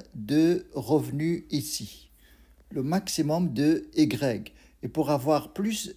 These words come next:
d'Y, on doit déplacer notre revenu national dans ce sens le plus loin possible. Comment on peut voir ça par rapport aux courbes I S et L M ?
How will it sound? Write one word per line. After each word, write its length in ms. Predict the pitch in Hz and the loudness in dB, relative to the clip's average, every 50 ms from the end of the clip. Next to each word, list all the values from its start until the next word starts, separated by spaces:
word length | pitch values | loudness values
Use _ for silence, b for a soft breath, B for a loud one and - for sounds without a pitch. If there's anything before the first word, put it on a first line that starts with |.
| - 143 | -10 -4
d'Y, 180 | 131 139 127 104 117 104 123 131 143 175 214 233 214 220 214 b b b b b _ _ _ | -2 -2 0 0 -2 0 0 2 2 2 0 -2 -4 -6 -10 b b b b b _ _ _
on 100 | 151 147 | -2 -2
doit 240 | 131 139 165 196 202 | 2 4 4 4 4
déplacer 500 | 147 175 170 - 151 147 139 - - 196 | 4 2 0 2 2 2 2 2 2 0
notre 320 | 190 156 127 - - - | 2 0 -2 -4 -8 -12
revenu 680 | 117 107 110 123 180 202 190 165 175 180 180 175 160 - - _ - | -10 -8 0 4 4 4 4 4 2 2 2 2 0 -2 -8 _ -6
national 760 | - 139 139 - - - 135 135 147 170 180 185 190 - - 127 117 | -4 -4 -4 -4 -4 -4 -4 -2 0 0 0 0 -2 -2 -4 -4 -2
dans 160 | 156 160 160 | -2 -2 -2
ce 160 | - 147 131 | -4 -6 -6
sens 480 | - - 156 156 170 185 185 - - 190 190 B B B B B B - | -6 -4 -4 -4 -2 -2 -4 -4 -6 -6 -8 B B B B B B -2
le 200 | 139 147 - - | 0 0 0 -2
plus 200 | - 165 185 196 | -2 0 0 2
loin 440 | 185 170 160 170 170 175 180 180 180 - _ _ | 2 2 2 2 2 0 -2 -4 -6 -10 _ _
possible. 640 | - 156 143 - - 151 131 113 101 92 95 - b b b b b b b b _ | -6 -4 -4 -4 -2 -2 -2 -2 -2 -4 -6 -10 b b b b b b b b _
Comment 320 | - 170 175 214 214 202 180 | 2 4 6 6 6 4 2
on 40 | |
peut 360 | 135 - - 170 165 160 156 - | 0 2 4 6 6 6 6 4
voir 320 | 131 107 113 139 139 135 - | 0 -2 0 0 -2 -2 -2
ça 400 | - - 151 147 139 131 - - - | -4 -2 -2 -2 -2 -6 -8 -6 -6
par 120 | 131 117 | -4 -4
rapport 420 | 120 117 - - 151 143 127 113 | -4 -4 -2 0 2 2 2 0
aux 80 | 123 113 | -2 -6
courbes 440 | - - 165 170 165 127 104 - - - | -4 0 2 4 4 2 0 -4 -10 -6
I 140 | 127 123 131 | -4 -2 0
S 300 | 135 127 117 - - - _ - | 0 0 -2 -4 -8 -10 _ -4
et 180 | 123 117 107 | -2 0 0
L 160 | 120 117 113 127 | 0 2 2 2
M ? 380 | 143 175 202 196 156 117 98 | 2 2 2 0 -2 -2 -6